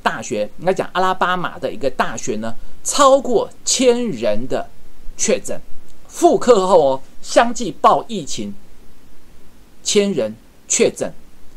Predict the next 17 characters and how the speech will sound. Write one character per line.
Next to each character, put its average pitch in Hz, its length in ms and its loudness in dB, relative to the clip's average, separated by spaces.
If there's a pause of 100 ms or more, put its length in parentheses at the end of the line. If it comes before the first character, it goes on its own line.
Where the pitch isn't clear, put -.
(420)
相 320 280 -2
对 311 200 4
的， - 180 -6 (560)
疫 294 200 2
情 151 260 -2
还 165 140 -4
有 139 160 -2
年 117 260 -4
轻 180 200 -4
化， - 280 -4 (100)
美 160 240 2
国 190 400 0
学 165 440 0
童 156 220 -8
的 147 120 -4
确 - 320 4
诊 92 160 -4